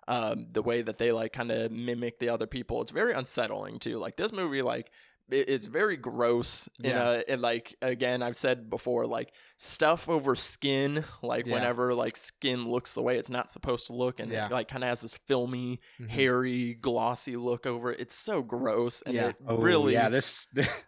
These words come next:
Speaker 1: It
Speaker 3: this probably wouldn't be one for you then.
Speaker 1: It got to me. Like, I
Speaker 2: Yeah.
Speaker 1: ju-, I literally just kept going, "Nope,"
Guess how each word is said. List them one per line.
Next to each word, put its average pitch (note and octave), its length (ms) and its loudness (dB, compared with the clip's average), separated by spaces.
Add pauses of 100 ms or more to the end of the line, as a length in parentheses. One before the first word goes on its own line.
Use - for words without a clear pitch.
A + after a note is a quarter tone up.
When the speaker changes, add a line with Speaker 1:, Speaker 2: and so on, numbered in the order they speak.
(120)
Speaker 1:
It F#3+ 240 4
Speaker 3:
this G#3 180 4
probably F3+ 320 6
wouldn't F#3+ 320 6
be G3+ 140 4
one F3+ 200 8
for E3 140 2
you E3 180 8
then. A#2+ 220 -2
Speaker 1:
It - 220 -4
got C3+ 340 4
to B2+ 140 0
me. A#2+ 240 0
Like, B2 280 2
I D3 120 6
Speaker 2:
Yeah. D3 160 4
Speaker 1:
ju-, D#3 200 4
I C3+ 140 4
literally E3 380 4
just C#3 200 2
kept D3 160 2
going, B2 360 2
"Nope," D#3 420 8